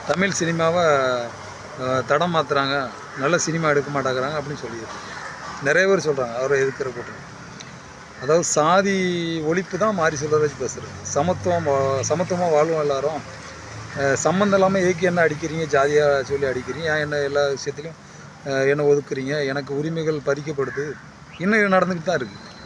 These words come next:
அது நடந்ததையும் சொல்றாரு, நடந்துக்கிட்டு இருக்கிறது தான் காட்டுறாரு. அதனால சம-, சமமா சமத்துவம் வாழ்வோன்னு எல்லா படத்திலும் அழுத்தம் திருத்தமா சொல்றாரு. அவரை எதிர்க்கிறவங்க எல்லாரும் சாதி வேணும், சாதி பெருமை வேணும்னு பேசுறாங்க.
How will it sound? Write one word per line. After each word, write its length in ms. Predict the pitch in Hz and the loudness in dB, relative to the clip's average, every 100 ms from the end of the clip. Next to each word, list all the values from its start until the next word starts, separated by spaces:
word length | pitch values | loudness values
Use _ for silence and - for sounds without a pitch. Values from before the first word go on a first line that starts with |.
| - | -8
அது 140 | - 156 | 0 2
நடந்ததையும் 480 | 156 175 190 185 170 | 4 4 2 2 0
சொல்றாரு, 300 | 165 190 320 - - - 165 | 2 0 -2 -8 -14 -8 0
நடந்துக்கிட்டு 440 | 175 208 190 170 | 4 6 4 4
இருக்கிறது 260 | 170 175 208 | 2 0 2
தான் 120 | 190 | 4
காட்டுறாரு. 400 | 160 156 156 208 - - - | 4 4 4 4 2 -10 -6
அதனால 260 | 156 190 190 | 2 4 4
சம-, 300 | 170 185 196 196 165 165 | 4 6 4 4 0 0
சமமா 380 | 170 190 202 220 | 2 4 4 4
சமத்துவம் 580 | 180 180 202 208 208 180 | 4 2 2 4 4 6
வாழ்வோன்னு 360 | 180 180 190 262 | 4 2 0 0
எல்லா 220 | 175 196 | 4 4
படத்திலும் 440 | 175 170 185 240 277 - - - | 4 0 -2 -6 -6 -14 -12 0
அழுத்தம் 340 | 160 185 202 | 0 2 2
திருத்தமா 320 | 175 165 185 175 | 2 0 -2 -2
சொல்றாரு. 360 | 139 123 110 - - - - - - - - | -2 -4 -8 -10 -14 -14 -18 -18 -18 -16 -4
அவரை 220 | 151 165 165 | 2 4 6
எதிர்க்கிறவங்க 500 | 220 202 214 190 170 | 4 4 2 4 4
எல்லாரும் 260 | 185 202 | 4 4
சாதி 220 | 170 190 185 | 4 4 4
வேணும், 260 | 185 208 | 2 2
சாதி 260 | 175 175 180 | 2 2 2
பெருமை 300 | 175 180 180 | -2 -2 -2
வேணும்னு 240 | 175 175 147 | -4 -4 -4
பேசுறாங்க. 440 | - 135 120 | -2 -4 -6